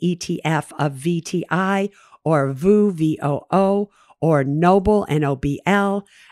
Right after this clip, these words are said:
especially on days when the markets have gone down or tumbled.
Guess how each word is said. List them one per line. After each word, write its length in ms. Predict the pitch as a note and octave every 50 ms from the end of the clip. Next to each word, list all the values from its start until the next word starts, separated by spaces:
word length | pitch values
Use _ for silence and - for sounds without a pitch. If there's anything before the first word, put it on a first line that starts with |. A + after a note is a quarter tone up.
| _ -
especially 800 | G3+ G#3 - - - - B3 C4+ C#4 - - B3 B3+ B3 - -
on 280 | F#3 F3+ F3 F3 F3+ E3
days 460 | D#3+ D#3 D#3+ D#3 D3+ D#3 D#3+ D#3+ -
when 160 | D#3+ D#3 D#3+
the 80 | D#3 D#3
markets 540 | D#3 D3+ D3+ D3+ D3+ - - D3 - -
have 380 | - D3+ D3+ D3 C#3+ C#3 C#3+ - _ _
gone 320 | - C#3+ C#3+ C#3+ C#3 C#3+
down 300 | C3+ D#3 D3 C#3+ D3 C#3 -
or 120 | C3+ C#3
tumbled. 560 | C3+ - - D#3+ D#3 C#3+ B2+ B2+ - A2+ G#2+